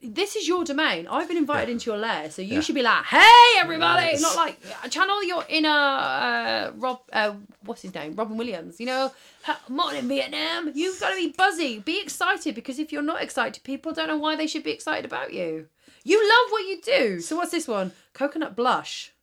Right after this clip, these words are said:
Speaker 1: What's coconut blush? Tell me what it is. Just tell me without looking. Tell me what it is.
Speaker 2: <laughs> A small business that produces, um, skin products.
Speaker 1: Okay.
Speaker 2: Oh, it's made in the Lake District.
Speaker 1: Okay, and what's its connection to Northampton then?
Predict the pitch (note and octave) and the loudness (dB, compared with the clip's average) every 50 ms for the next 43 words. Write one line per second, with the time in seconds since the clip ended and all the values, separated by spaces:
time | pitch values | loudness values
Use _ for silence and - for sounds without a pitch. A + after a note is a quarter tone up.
0 | _ _ _ - A3+ - - - G#3+ G3 G3 F#3 F#3+ - - - - - - _ | _ _ _ -16 -16 -16 -12 -12 -12 -12 -12 -14 -14 -14 -14 -14 -16 -20 -20 _
1 | _ - G3+ G3 G3 F#3+ F#3 F3+ E3 D#3+ D3+ - - - A3+ - - C#4 B3+ G3+ | _ -10 -8 -8 -6 -6 -8 -8 -8 -10 -12 -14 -18 -18 -12 -6 -4 -4 -4 -2
2 | A3+ B3 D4 C#4+ C4 B3 - F#3+ E3 D3+ - - - - - - - A#3+ A#3 G#3+ | -2 -2 -2 -2 -2 -6 -8 -8 -10 -10 -14 -18 -20 -18 -14 -10 -8 -8 -8 -6
3 | G3+ G#3 - D#3 - - - - - _ _ - G#2+ - - - G#2+ G#2+ - - | -8 -8 -10 -10 -12 -16 -18 -20 -20 _ _ -6 -6 -6 -6 -8 -10 -12 -14 -18
4 | - _ _ - - - - - - - _ _ _ _ - C#3 C#3 C3+ - - | -20 _ _ -20 -20 -20 -20 -20 -20 -20 _ _ _ _ -6 -4 -4 -2 -2 -2
5 | - G3 G3 F#3+ F#3 F3+ D#3 E3+ D#3+ D3+ - - D3 - - D3 C#3 C3 - _ | -2 0 0 0 0 -2 0 0 0 0 0 -2 -4 -2 -2 -2 -2 -4 -6 _
6 | - C#3 C3+ C3 A#2+ A#2+ G#2+ - C3+ B2+ A#2+ A#2+ A#2 A2+ G2+ - - - D3 B2+ | -6 -4 -4 -4 -4 -8 -8 -8 -4 -4 -4 -4 -4 -6 -8 -10 -4 -4 -4 -4
7 | A#2+ A2 - - B2+ A2 - E2 - - - - - - - - - - _ _ | -4 -8 -10 -10 -10 -10 -10 -12 -16 -14 -10 -8 -8 -8 -8 -8 -12 -16 _ _
8 | _ - G#3+ - G#3+ A3+ D4+ - A#2 A2+ A#2 - - - C#3 C3+ C3 C3 B2+ A#2+ | _ -12 -8 -4 -4 -4 -4 -4 -6 -6 -6 -8 -10 -10 -6 -4 -4 -4 -4 -6
9 | C3+ - A#2+ A#2+ A#2+ A#2 A#2 A2+ A2+ G#2+ G#2 G2+ G2+ G2 - _ - D#2 - - | -8 -8 -8 -8 -6 -6 -6 -6 -4 -4 -4 -4 -6 -8 -10 _ -18 -18 -18 -16
10 | - - - - - _ - - - - _ _ _ _ _ _ A#3+ C#4 B3 G#3 | -16 -16 -18 -18 -14 _ -12 -12 -12 -14 _ _ _ _ _ _ -6 -2 0 0
11 | A3+ B3+ C4+ B3+ C#4+ C#4 - C#4+ - - C4+ B3+ A#3 B3+ A#3 C4 B3+ C4+ D4 B3 | 0 -2 -2 -4 -6 -6 -6 -10 -12 -12 -12 -12 -12 -12 -12 -12 -12 -12 -12 -14
12 | A#3 - D#3+ D3+ - | -14 -16 -16 -16 -18